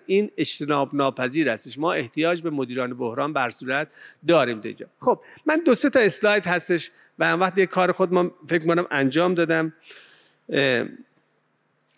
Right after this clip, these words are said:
تو بحثی که وجود داره اینجا شما ملاحظه می‌فرمایید. ببینید، این منحنی خسارت هست، این منحنی اقدامات ما هستش. اقدامات اسمشو بذاریم. هر چقدر که اقدام بیشتری کنیم، خسارت کمتر می‌بینیم.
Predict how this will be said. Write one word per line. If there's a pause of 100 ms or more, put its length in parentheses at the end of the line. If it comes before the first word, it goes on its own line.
(140)
تو
بحثی
که
وجود
داره
اینجا
شما
ملاحظه
می‌فرمایید.
ببینید،
این
منحنی
خسارت
هست،
این
منحنی
اقدامات
ما
هستش.
اقدامات
اسمشو
بذاریم.
هر
چقدر
که
اقدام
بیشتری
کنیم،
خسارت
کمتر
می‌بینیم.